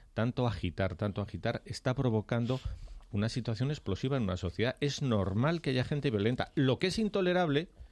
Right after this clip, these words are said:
lo que decía Javier, es decir, que un presidente de la Generalitat anime desde la institución,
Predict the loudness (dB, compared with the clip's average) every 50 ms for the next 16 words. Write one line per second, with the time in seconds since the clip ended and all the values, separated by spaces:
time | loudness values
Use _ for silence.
0 | -20 -18 -18 -8 -2 -2 0 0 0 2 2 2 2 2 2 2 4 4 4 4
1 | 2 4 4 2 2 2 -2 -2 -2 -4 -14 -8 -6 -4 0 0 0 2 2 0
2 | 0 0 0 2 2 2 2 4 2 2 2 2 0 -2 -2 -4 -12 -10 -4 0
3 | 2 2 4 4 4 2 2 0 -2 -6 -14 -20 -20 -18 -4 0 0 0 2 2
4 | 2 2 2 2 0 -2 -4 -4 -2 -4 -2 0 2 2 2 0 -2